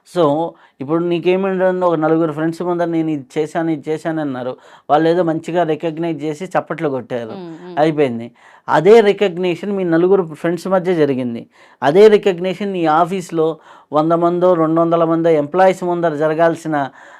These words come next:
Speaker 1: ఆ, రికగ్నిషన్ నీకు టీ కేఫ్లోనో ఎక్కడో అయిపోయింది.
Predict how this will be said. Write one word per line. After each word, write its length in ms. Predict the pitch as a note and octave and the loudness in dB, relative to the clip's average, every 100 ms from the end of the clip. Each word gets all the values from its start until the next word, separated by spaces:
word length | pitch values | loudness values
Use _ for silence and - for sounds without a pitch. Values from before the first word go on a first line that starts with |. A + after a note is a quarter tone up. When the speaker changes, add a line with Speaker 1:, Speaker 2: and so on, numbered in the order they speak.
| - | -2
Speaker 1:
ఆ, 640 | D3 D3 C#3+ C#3+ C3+ C3+ B2+ | 2 4 2 2 0 0 -2
రికగ్నిషన్ 800 | C#3+ G3+ F#3 F3 D#3 - C3+ E3 E3 - - | 0 0 2 0 0 -2 -4 -6 -8 -18 -8
నీకు 200 | E3+ D3 - | -6 -4 -2
టీ 160 | F#3 | -2
కేఫ్లోనో 800 | F#3 F#3+ E3+ E3+ D#3+ D#3+ E3+ E3 - - - | 0 -2 0 0 0 2 -2 -4 -10 -16 -4
ఎక్కడో 300 | D3+ F3+ F#3+ | -2 2 4
అయిపోయింది. 640 | E3 E3 D#3 A2+ G#2+ G#2+ | 4 2 0 -2 -8 -18